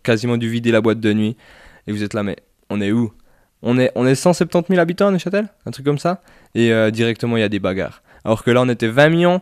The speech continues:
j'ai jamais vu de bagarre. Alors, tu pouvais me balader sur Nanjing Road. Nanjing Road, c'est une des grosses rues piétonnes de Shanghai, la plus connue.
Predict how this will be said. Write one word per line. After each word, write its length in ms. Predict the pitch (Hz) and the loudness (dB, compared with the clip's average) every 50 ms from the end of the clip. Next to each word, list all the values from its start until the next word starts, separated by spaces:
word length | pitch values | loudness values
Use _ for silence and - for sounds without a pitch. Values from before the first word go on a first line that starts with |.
| _ _ - | _ _ -10
j'ai 140 | 110 113 113 | -6 -2 2
jamais 240 | 117 123 127 127 123 | 2 4 4 4 2
vu 140 | 120 120 | 0 -2
de 60 | 120 110 | -2 0
bagarre. 300 | 113 104 101 92 92 80 | 0 0 0 0 -2 0
Alors, 180 | 87 95 92 | -2 -2 -2
tu 100 | - - | -4 -4
pouvais 140 | - 113 107 | -2 0 0
me 100 | 110 110 | 2 2
balader 360 | 117 120 127 135 139 147 147 | 2 4 4 4 4 4 2
sur 160 | - - 139 | 0 0 -2
Nanjing 400 | 135 131 131 131 131 127 135 139 | 0 0 0 0 0 0 0 0
Road. 280 | 135 135 143 156 143 107 | 2 2 2 2 2 2
Nanjing 360 | 98 107 107 107 107 113 113 | -2 -2 -2 -2 -2 -2 -2
Road, 160 | 117 127 127 - | 0 -2 -2 -2
c'est 80 | - | -2
une 140 | 104 101 101 | -4 -4 -4
des 160 | 92 98 98 | -4 -4 -6
grosses 400 | 95 104 107 110 120 131 135 - | -6 -6 -2 0 2 2 2 2
rues 200 | - - 135 123 | 0 -2 -2 -2
piétonnes 400 | 117 - 123 117 - 123 117 120 | 0 0 -2 0 0 0 0 0
de 200 | 117 113 113 110 | 0 0 0 0
Shanghai, 460 | 107 - 117 113 113 110 117 139 165 175 - _ _ - | 0 -2 -2 -2 0 2 2 2 2 0 -4 _ _ -2
la 180 | 127 117 117 | 2 2 2
plus 160 | 113 - 117 | 2 0 -4
connue. 340 | 104 - 110 110 113 131 143 | -4 -2 -2 -2 -2 -4 -6